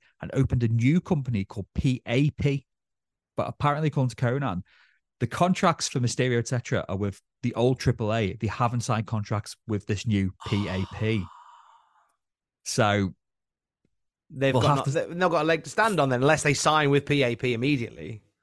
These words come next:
Speaker 1: Exactly, uh, but it still put the willies up, uh, Eric Bischoff, and he's, he's trying to get everyone down on contracts. Um,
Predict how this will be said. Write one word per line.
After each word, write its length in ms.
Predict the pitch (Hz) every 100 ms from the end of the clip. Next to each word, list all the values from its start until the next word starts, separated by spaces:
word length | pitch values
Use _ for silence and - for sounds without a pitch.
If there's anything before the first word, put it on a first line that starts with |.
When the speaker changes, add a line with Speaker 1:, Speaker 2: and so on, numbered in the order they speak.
| _
Speaker 1:
Exactly, 640 | - 113 131 127 - 135 -
uh, 80 | 131 -
but 160 | 131
it 120 | 123
still 260 | - - 165
put 220 | - 143
the 40 | 131
willies 380 | 127 131 131
up, 80 | 123 -
uh, 60 | 131
Eric 500 | 110 104 107 101 -
Bischoff, 420 | 104 - 110 101
and 80 | 104
he's, 120 | 98
he's 240 | 107 113
trying 280 | - 123 104
to 40 | 101
get 160 | 101
everyone 320 | 92 98 95
down 240 | 92 95 95
on 120 | 92
contracts. 580 | 104 101 104 101 - -
Um, 380 | 98 95 95